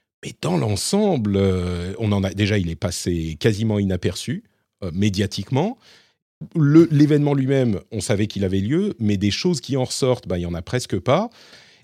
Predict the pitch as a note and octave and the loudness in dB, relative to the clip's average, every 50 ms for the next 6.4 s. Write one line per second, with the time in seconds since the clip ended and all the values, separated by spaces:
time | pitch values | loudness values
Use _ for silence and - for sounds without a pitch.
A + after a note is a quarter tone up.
0 | _ - - F#2 F2+ - - - D#3+ F#3 G#3 G3 F3+ D3+ A#2+ A2+ G#2 F#2+ G2 G2 | _ -6 -6 -6 -6 -8 -8 -4 -2 0 0 0 0 0 2 2 4 4 2 2
1 | F#2+ F#2+ F#2 - - - - A2 G2 G2 F#2 F2+ F2+ F2+ F2+ F2 - - G2 F#2 | 2 0 0 0 -2 -2 0 0 0 0 -2 -2 -4 -4 -6 -6 -4 -4 -6 -6
2 | _ - G#2 G2+ G2 F#2 F#2 F2+ F2 E2+ D#2+ E2 D#2+ C2+ B1+ - - B2 G#2+ G2 | _ -2 0 0 0 0 0 -2 -2 -2 -4 -6 -8 -10 -12 -10 -8 -8 -8 -6
3 | - A#2+ G2+ F#2 F2 E2+ F2 - - - - F#2+ E2+ F2 E2+ - - - D#3 - | -6 -4 -4 -4 -4 -4 -8 -8 -6 -4 -2 -2 -2 -4 -6 -6 -6 -6 -6 -6
4 | - - - G2 F#2 F2+ F2 F2 F2 E2+ E2 E2 D#2+ C2+ G1+ G1+ C2 G2 F2+ F2 | -8 -10 -8 -6 -4 -2 -2 -2 -2 -2 -4 -4 -6 -8 -10 -10 -8 -8 -8 -6
5 | - - A#2 G#2+ F#2 F#2 F2 - - C3+ C#3 C3 A2 F#2 F2 E2 D#2+ D#2+ D#2 D#2+ | -4 -2 -4 -2 -4 -6 -10 -10 -8 -6 -4 -2 -2 -2 -2 -4 -6 -8 -10 -8
6 | - - G2+ F#2+ F#2+ G2+ F2 | -6 -4 -4 -2 -2 -2 -2